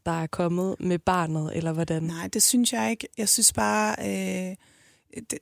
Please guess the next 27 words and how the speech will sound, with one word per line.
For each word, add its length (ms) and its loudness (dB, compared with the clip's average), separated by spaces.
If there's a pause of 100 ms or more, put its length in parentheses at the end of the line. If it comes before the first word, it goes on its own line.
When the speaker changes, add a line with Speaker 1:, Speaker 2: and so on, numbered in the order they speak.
(140)
Speaker 2:
det 120 4
er 40 4
bare 400 6
et, 140 0
et 200 0
lag, 720 0 (140)
et, 280 -2
et 280 0
nyt 240 4
lag 280 2
af 140 -4
kærlighed, 560 0
som 160 -2
man 260 0
ikke 160 -4
har 80 -2
følt 260 0
før, 300 -2 (220)
som 180 0
jeg 100 4
Speaker 1:
Okay. 80 4
Speaker 2:
ikke 140 -2
har 100 2
mærket 540 0
nogensinde, 640 4 (120)
og, 100 -4 (640)
og 140 0